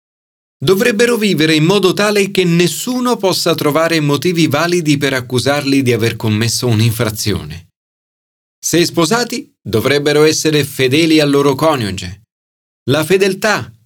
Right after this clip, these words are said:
la lealtà, l'affidabilità sono la chiave della leadership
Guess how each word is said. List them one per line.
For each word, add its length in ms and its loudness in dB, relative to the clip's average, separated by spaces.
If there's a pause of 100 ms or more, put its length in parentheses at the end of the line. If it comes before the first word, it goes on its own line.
(300)
la 120 -2
lealtà, 760 -2 (400)
l'affidabilità 1120 0 (220)
sono 540 2
la 320 2
chiave 420 -2
della 260 -2
leadership 720 -4